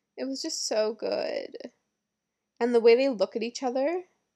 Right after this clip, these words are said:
especially the way Natasha looks at Steve, like, especially. I, my goodness.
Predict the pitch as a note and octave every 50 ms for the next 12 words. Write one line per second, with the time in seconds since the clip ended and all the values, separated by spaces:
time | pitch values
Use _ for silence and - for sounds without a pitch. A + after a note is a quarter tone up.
0 | _ _ _ _ _ _ _ _ _ _ _ _ _ _ _ _ _ _ _ _
1 | _ _ _ _ _ _ _ _ C4 - - - _ A3+ A3+ G#3+ A3 - - A#3
2 | G#3+ A3+ G#3+ G#3+ G3 F#3+ F#3 F#3 F#3 F#3 F#3+ - - F#3+ F3 G#3 - - A#3 G3+
3 | F3+ F#3+ - - - - - - - - - F3+ F#3 G3 A3 A#3+ B3 B3+ - -
4 | - - - G3+ F#3+ G3+ - G#3+ - - - - - D#3+ - - - - - -
5 | - - A#3 A#3 _ _ _ _ _ _ _ _ _ _ _ _ _ _ _ _
6 | _ _ _ _ _ _ _ _ _ _ _ _ _ _ _ _ _ - G#3 G#3
7 | F3+ F3 E3 - - - - _ _ - A3 G#3+ F#3 E3+ - F3+ G3+ - _ -
8 | - - G#3+ - - A3+ A#3 - - - - - -